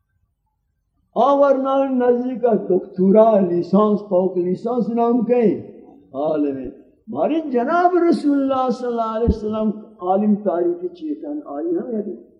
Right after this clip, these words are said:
من صحیح حد بائی معصومی گوئی داری کہ اذا اللہ بشی کو ما یعقلها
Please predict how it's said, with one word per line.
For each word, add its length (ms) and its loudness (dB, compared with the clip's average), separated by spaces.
من 260 -8
صحیح 260 -6
حد 240 -8
بائی 240 -6
معصومی 580 -12
گوئی 180 -8
داری 280 -12
کہ 140 -16
اذا 160 -6
اللہ 440 4
بشی 180 -4
کو 140 -2
ما 260 2
یعقلها 800 0